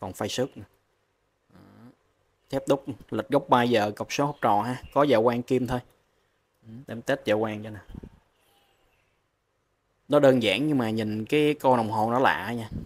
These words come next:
Ừ. Thì anh em đeo đồng hồ thì đụng hàng nhiều thì mình chán rồi, mình phải kiếm con nào mà lạ lạ đeo không đụng hàng.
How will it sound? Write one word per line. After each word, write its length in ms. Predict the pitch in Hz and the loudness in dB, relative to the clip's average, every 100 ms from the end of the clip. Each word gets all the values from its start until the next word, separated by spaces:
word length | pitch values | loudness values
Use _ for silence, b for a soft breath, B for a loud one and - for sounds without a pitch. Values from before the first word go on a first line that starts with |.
| - | -14
Ừ. 60 | 107 123 - - _ _ - | -18 -18 -20 -20 _ _ -6
Thì 60 | |
anh 80 | 120 | 0
em 160 | 135 135 | 2 4
đeo 140 | 131 | 4
đồng 140 | 131 110 | 4 2
hồ 260 | 113 113 110 | 0 0 0
thì 140 | 127 | -2
đụng 220 | 127 123 | -2 -2
hàng 280 | 131 123 120 | -2 -2 -2
nhiều 200 | 117 113 | 0 0
thì 160 | 120 113 | 0 -2
mình 180 | 113 | -4
chán 300 | 113 127 156 | 0 0 0
rồi, 120 | 202 113 | -2 -4
mình 200 | 110 107 | -4 -4
phải 240 | 123 143 | -4 -4
kiếm 180 | 139 147 | -2 -2
con 240 | 156 123 120 | 2 0 0
nào 160 | 104 | -4
mà 100 | 101 | -4
lạ 120 | 98 | -4
lạ 280 | 101 85 95 | -2 -4 -4
đeo 200 | 117 117 | -2 -2
không 200 | 110 120 | -2 -4
đụng 160 | 107 104 | -6 -8
hàng. 280 | 110 90 | -10 -10